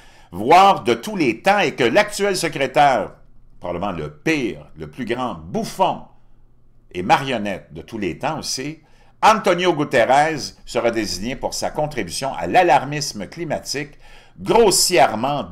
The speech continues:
déformé par l'onu. Pendant qu'il y a des guerres partout, eux autres, ils se préoccupent, puis ils s-, <laughs> ils sont obsédés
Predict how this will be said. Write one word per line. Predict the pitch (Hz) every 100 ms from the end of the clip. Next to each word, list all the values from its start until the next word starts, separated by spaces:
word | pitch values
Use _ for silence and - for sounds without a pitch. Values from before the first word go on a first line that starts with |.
| 101
déformé | 220 208 190 151 123 170
par | 156 143 131
l'onu. | 117 123 110 127 117
Pendant | 131 147 220
qu'il | 202
y |
a |
des | 135 131
guerres | 151 165
partout, | - - - 226 226 - _ _ _ _ -
eux | 131 185
autres, | 202 160
ils |
se | 110 -
préoccupent, | 147 151 120 - 170 175 - -
puis | - 92
ils |
s-, | - - - - _ -
<laughs> | _ -
ils | - - _ _ -
sont | - 113 110 - - _
obsédés | - 147 - 113 95 127 170